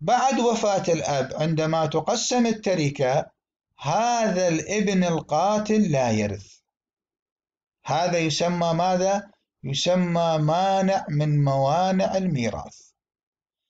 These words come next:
قال: "ومن لا يرث بحال سبعة". هذه موانع الميراث:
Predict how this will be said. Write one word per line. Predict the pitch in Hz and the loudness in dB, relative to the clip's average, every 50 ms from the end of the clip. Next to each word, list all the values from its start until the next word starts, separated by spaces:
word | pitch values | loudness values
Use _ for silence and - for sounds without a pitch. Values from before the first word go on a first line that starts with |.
| _ _ _ _ _ _ _ _ _ _ _ _ _ _ _ - | _ _ _ _ _ _ _ _ _ _ _ _ _ _ _ -2
قال: | 147 165 185 196 202 | -2 0 0 2 2
"ومن | 202 202 202 202 202 202 202 196 196 | 2 2 2 2 2 2 2 2 2
لا | 214 240 254 | 2 2 2
يرث | 247 240 233 220 214 208 214 202 | 2 2 2 2 0 0 2 2
بحال | 190 170 175 175 165 - 165 165 165 160 156 156 151 151 147 143 | 2 2 2 0 0 0 0 0 2 2 2 2 2 2 2 2
سبعة". | - 170 151 143 - - - - - - - - _ _ _ _ _ _ _ _ _ _ _ _ _ _ _ _ _ _ _ - | 2 0 0 0 -2 -4 -6 -6 -10 -16 -20 -20 _ _ _ _ _ _ _ _ _ _ _ _ _ _ _ _ _ _ _ -4
هذه | 131 135 135 127 127 | -2 -2 -2 0 -2
موانع | 127 123 117 113 139 151 175 180 170 - 139 | 0 0 2 2 2 2 0 0 0 0 -2
الميراث: | 131 120 113 107 101 92 67 58 - - - - | 0 0 0 0 0 0 -2 -6 -10 -14 -20 -20